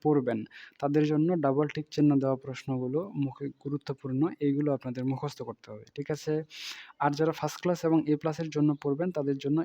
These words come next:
এইরকম চিহ্ন দেওয়া প্রশ্নগুলো, আহ, তারা মুখস্থ করবেন এবং পাশাপাশি দুইটাই তারা পড়বেন। অর্থাৎ যারা শুধু পাস করতে চান, তারা শুধু এই একটা প্রশ্ন,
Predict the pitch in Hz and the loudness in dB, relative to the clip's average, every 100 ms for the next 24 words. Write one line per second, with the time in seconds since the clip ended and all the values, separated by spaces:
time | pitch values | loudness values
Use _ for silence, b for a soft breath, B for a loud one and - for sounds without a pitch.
0 | - 156 160 165 160 151 147 143 139 127 | 0 0 2 0 -2 0 2 4 4 0
1 | 127 - 135 131 131 135 131 120 - 135 | -4 -4 -2 -2 -4 -2 -4 -4 -4 -2
2 | 127 127 135 147 160 156 196 170 151 151 | -2 -2 -6 -8 -6 -4 0 2 2 2
3 | 151 165 160 - 240 B B B 127 160 | -2 -2 -4 -4 -6 B B B 0 2
4 | 170 180 147 123 123 117 117 - 131 - | 4 2 2 0 -4 -8 -8 -8 -12 -8
5 | 151 143 147 151 160 175 175 - - 165 | -2 0 0 -2 -6 -6 -6 -10 -12 -6
6 | 190 190 160 156 160 160 160 160 160 147 | -4 -2 -2 -2 0 2 2 2 -4 -4
7 | - 131 | -2 -2